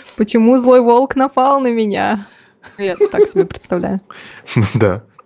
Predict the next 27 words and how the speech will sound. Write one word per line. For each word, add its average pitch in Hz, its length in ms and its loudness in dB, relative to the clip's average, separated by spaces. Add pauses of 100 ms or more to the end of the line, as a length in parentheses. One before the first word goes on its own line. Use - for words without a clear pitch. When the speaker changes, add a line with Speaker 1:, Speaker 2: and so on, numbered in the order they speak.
Speaker 2:
Все, 127 280 2
что 117 300 0
ты 104 300 0 (220)
можешь 147 420 2
вынести, 110 720 2 (280)
э, 92 420 2
для 95 180 0
себя 98 320 -2
из 87 120 -2
актерства, 87 480 -4
все 98 220 -2
в 85 60 -12
детстве 87 440 -2
только - 340 -8
может 92 280 -8
быть. - 300 -16 (460)
Speaker 1:
Да, 254 340 0
потому 254 200 0
что 269 140 -2
дети 285 260 0
чуют 302 300 0
фальшь. 175 460 -4 (300)
Speaker 2:
Да, 104 340 -4 (300)
да. 85 300 -10 (440)
Speaker 1:
Если 214 220 0
ты 233 120 0
можешь 240 460 2